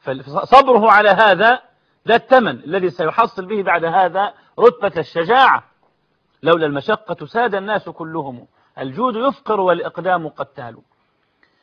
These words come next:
فآدم بيقول لأحمد: "لا يستفزنك أحد"، هو حد يف-، يعني ي-، يغلب على رأيك أو يزعجك وتظن أنك في، في سوء، أنت في نعمة الآن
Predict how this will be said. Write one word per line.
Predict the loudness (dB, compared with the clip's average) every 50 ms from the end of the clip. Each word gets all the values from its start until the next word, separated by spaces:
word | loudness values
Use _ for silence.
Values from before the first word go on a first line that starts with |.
| _ _ _
فآدم | _ -2 0 2 2 2 0 0 -2 -4 -6 -8 -12 _ _ _ -10 -6 -6 -6 -6 -8 -10 -12 -12 -12 -14 -14 -14 -8 -4 -2 -2 -2 -2 -4 -6
بيقول | -6 -6 -4 -4 -4 -2
لأحمد: | -2 -4 -4 -6 -6 -4
"لا | -2 -2
يستفزنك | -2 -2 -4 -6 -8 -8 -8 -8 -8 -8 -8 -10 -8 -8 -8 -8 -8
أحد"، | -8 -8 -10 -12 -14 -20 -20 _ _ _ _ _ _ _ _ _ _ _ _ _ _ _ _ _ -6
هو | -4 -4
حد | -2 -2 -2 -4 -4 _ _ _ _ _ _ _ _ -18
يف-، | -16 -14 -10
يعني | -8 -6 -6 -6 -6 -8 -10 -10 -12 -12 -16 -18 -16 -8 -4
ي-، | -2 -2 0 0
يغلب | 0 0 0 -2 -2
على | -2 0 2
رأيك | 2 0 0 0 -4 -8 -6 -6
أو | -6 -6 -6 -8
يزعجك | -12 -14 -14 -14 -12 -8 -6 -4 -4 -4 -4 -6 -8 _ _ _ _ _ _ -4
وتظن | -4 -2 -2 -2 -2 -2 -4 -4
أنك | -4 -4 -4 -4 -2 -4
في، | -4 -4 -6 -6 -6 -6 -6 -6 -6 -6 -8 -8 -10
في | -12 -12 -12 -10
سوء، | -8 -6 -4 -4 -2 -2 -4
أنت | -4 -4 -6
في | -6 -6 -8 -8
نعمة | -6 -6 -6 -6 -8
الآن | -8 -6 -8 -8 -8